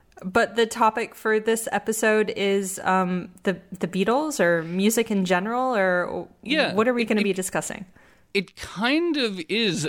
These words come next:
Speaker 2: the Beatles. Did you know that, you know, if you look at the history of the stock market, that certain peaks and troughs in the market actually line up with Beatles songs?
Speaker 1: Uh, you know, I have at one time or another seen that chart,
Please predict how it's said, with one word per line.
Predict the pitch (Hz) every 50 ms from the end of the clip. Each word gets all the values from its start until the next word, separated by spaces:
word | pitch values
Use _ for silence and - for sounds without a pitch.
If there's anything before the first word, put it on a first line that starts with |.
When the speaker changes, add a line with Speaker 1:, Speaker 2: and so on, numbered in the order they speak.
| - -
Speaker 2:
the | 135 123 117 139
Beatles. | 120 101 131 135 139 139 123 113 107 104 101 104 - - - _ _ _ _ - - 156
Did | 139 175 160 151
you | 202 240
know | 254 233 196 175 165 185 202 214
that, | 190 156 143 151 147 143 143 117 _ 107 - _
you | _ 143 143 143
know, | 139
if | 131 135 131 123 -
you | 135 143 139
look | 117 120 147 151 -
at | 160 120
the | - - -
history | 139 143 151 147 - - 143 135 139 139 139 139 -
of | 123 120 110 104
the | 120 117 110 107
stock | - - - 110 113 123 -
market, | 143 127 131 131 - 135 131 131 _ _ - _ _ _ _
that | - 107 101 117 117 113 113 117 - _ _ _ _
certain | - - - - 156 156 131 147 143 131 -
peaks | - - - 147 143 147 - -
and | 139 123
troughs | - - 131 120 123 131 - -
in | 131
the | 123 117
market | 110 104 104 110 - 127 110
actually | 98 110 - - 123 104
line | 95 90 92 98 101 104
up | 101 98
with | 107 87 _
Beatles | - 95 95 104 107 110
songs? | - 123 113 113 117 120 113 - _ _ _ _ _ _ _ _ _ _ _ _
Speaker 1:
Uh, | 226 240 247 247 247 202 -
you | 240 240 254 247
know, | 240 233 233 226 226 -
I | - 220 226
have | 214 196 214 240 226 233 240 247 240
at | - 233 233 -
one | 202 196 208 214 226
time | 233 - - 233 220 214 220 220 220 - -
or | - 202 202
another | 202 196 190 185 185 196 196 208 214
seen | 214 - - - 196 196 202 202
that | 202 196 190 -
chart, | - - - 208 185 190 214 240 240 - -